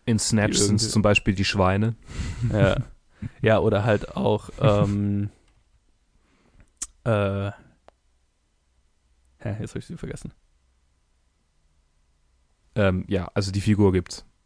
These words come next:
Speaker 1: So,
Speaker 2: Ja, genau.
Speaker 1: ja.
Speaker 2: Also das ist einfach so, so ein Trope inzwischen einfach.
Speaker 1: Mhm.
Speaker 2: So, oder, ah ja, genau, was ich ge-, gedacht hab, in, in, äh, völlig andere Gegend, aber The Incredibles, die Unglaublichen, der
Speaker 1: Den hab
Speaker 2: Pixar-Film.
Speaker 1: ich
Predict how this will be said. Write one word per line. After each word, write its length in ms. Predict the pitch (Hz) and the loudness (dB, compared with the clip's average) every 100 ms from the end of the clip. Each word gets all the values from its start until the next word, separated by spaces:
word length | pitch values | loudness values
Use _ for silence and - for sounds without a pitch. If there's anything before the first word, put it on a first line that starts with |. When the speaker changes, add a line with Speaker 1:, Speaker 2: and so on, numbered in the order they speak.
| _ | _
Speaker 1:
So, 100 | - | -2
Speaker 2:
Ja, 160 | 120 90 - | 0 0 0
genau. 160 | 104 | 0
Speaker 1:
ja. 60 | 90 | 2
Speaker 2:
Also 200 | - 107 - | 0 -2 -2
das 200 | 110 - | -6 -4
ist 100 | 113 | -2
einfach 200 | 107 - | -2 -2
so, 160 | - 101 | -2 -2
so 140 | - | -2
ein 160 | 104 101 | -4 -2
Trope 400 | - 104 107 - | 2 4 4 0
inzwischen 400 | - - - - | -6 -8 -8 -8
einfach. 380 | 107 - 104 _ _ - | -6 -8 -10 _ _ 2
Speaker 1:
Mhm. 360 | 123 117 120 117 _ _ _ _ _ _ _ _ | 6 6 4 0 _ _ _ _ _ _ _ _
Speaker 2:
So, 240 | - 110 - | -4 -2 0
oder, 160 | 123 | 0
ah 60 | - | 4
ja, 140 | 151 156 | 4 4
genau, 220 | 139 135 | 4 4
was 140 | 120 | 4
ich 40 | - | 2
ge-, 180 | 123 | -4
gedacht 300 | 120 127 113 | -2 0 2
hab, 160 | 123 113 | 0 -2
in, 220 | - 117 113 | 0 0 0
in, 300 | 120 113 113 | 0 -2 -2
äh, 360 | 117 113 107 104 - 120 - | 0 2 2 0 -6 -10 -12
völlig 380 | - 123 143 - | -2 2 2 0
andere 320 | 113 110 117 - - | -2 -2 -4 -8 -4
Gegend, 280 | 110 117 117 | -2 0 -2
aber 240 | 113 110 | 0 2
The 120 | 117 | 0
Incredibles, 880 | 107 107 - 127 123 101 104 - - | -2 -2 2 4 4 0 -4 -8 -6
die 100 | - | 0
Unglaublichen, 680 | 107 104 113 117 113 - 110 - _ _ _ | 2 4 2 2 -2 -2 -4 -4 _ _ _
der 80 | - | -8
Speaker 1:
Den 20 | |
hab 20 | - | -2
Speaker 2:
Pixar-Film. 460 | 107 - 104 113 | -2 2 4 4
Speaker 1:
ich 160 | 104 104 | 2 -2